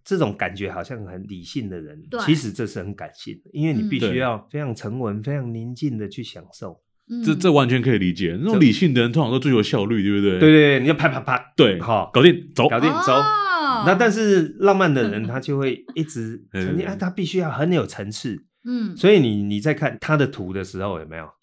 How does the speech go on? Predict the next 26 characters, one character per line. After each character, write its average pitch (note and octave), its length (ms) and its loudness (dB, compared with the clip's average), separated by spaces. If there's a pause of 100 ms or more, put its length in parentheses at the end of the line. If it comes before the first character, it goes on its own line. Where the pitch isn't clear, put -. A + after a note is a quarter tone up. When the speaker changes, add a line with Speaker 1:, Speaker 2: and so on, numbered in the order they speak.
(160)
Speaker 1:
你 C3 120 0
会 E3 80 2
发 D#3+ 140 -2
现 B2+ 180 2
说， F2 180 -2
Speaker 3:
嗯。 F#3 280 -2
Speaker 1:
哎， F#3+ 80 -2
好 A2+ 180 -6
像 D#3+ 240 -2
单 C#3+ 180 0
色 D3 280 -2
里 F2+ 160 -10
面， G#2+ 320 -6 (280)
其 - 160 -6
实 D#3+ 140 0
他 D3 260 -4
在 C#3+ 260 -2
那 C3+ 100 -6
个 A#2+ 80 -6
平 A#2+ 260 -6
涂 A2 220 -8
的 G2+ 220 -6 (120)
推， C#3 460 0 (580)
推 C#3 400 0
啦， G2+ 120 2
吼， F2+ 260 -6